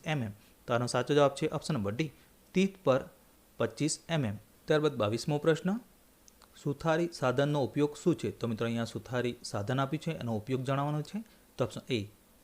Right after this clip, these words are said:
ફેસની સમાંતર લાઈનો ચિહ્નિત કરવા, બી, લાકડા પર છિદ્રોને ચિહ્નિત કરવા, સી, લાકડાની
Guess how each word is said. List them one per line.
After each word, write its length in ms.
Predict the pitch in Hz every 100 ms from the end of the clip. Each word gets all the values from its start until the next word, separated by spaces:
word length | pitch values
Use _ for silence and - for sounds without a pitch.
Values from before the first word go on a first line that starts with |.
| -
ફેસની 380 | 143 - 160 151
સમાંતર 520 | 131 123 127 131 123
લાઈનો 340 | 110 113 117
ચિહ્નિત 480 | 113 - 107 120 -
કરવા, 300 | 139 147 220 - - - -
બી, 180 | 147 180 139
લાકડા 360 | 127 127 151
પર 200 | 147 151
છિદ્રોને 480 | - 123 123 127 123
ચિહ્નિત 340 | 120 110 113
કરવા, 340 | - 143 175 226 - - -
સી, 280 | 165 175 -
લાકડાની 560 | 139 120 143 147 147